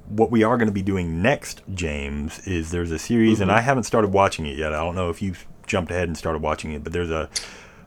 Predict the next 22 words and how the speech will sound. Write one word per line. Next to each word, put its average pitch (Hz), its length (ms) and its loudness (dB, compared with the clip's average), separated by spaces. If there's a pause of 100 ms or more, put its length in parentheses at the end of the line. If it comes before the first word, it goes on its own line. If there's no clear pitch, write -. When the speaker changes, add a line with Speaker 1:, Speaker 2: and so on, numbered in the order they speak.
(280)
Speaker 1:
a - 80 -10
friend 143 280 4
of 127 80 0
the 113 80 4
show, 92 540 4
Anderson, 95 640 0
he, 95 220 -2
he, 90 540 -4
uh, 71 200 -4 (160)
found 107 380 4
us 95 220 0
through 95 360 0
our 85 120 2
good 107 260 2
friends 90 280 0
at 85 100 -4
the 85 140 -2
R 85 120 2
P - 140 -6
G 95 320 0
show. 73 540 -2 (380)
Um, 73 480 -4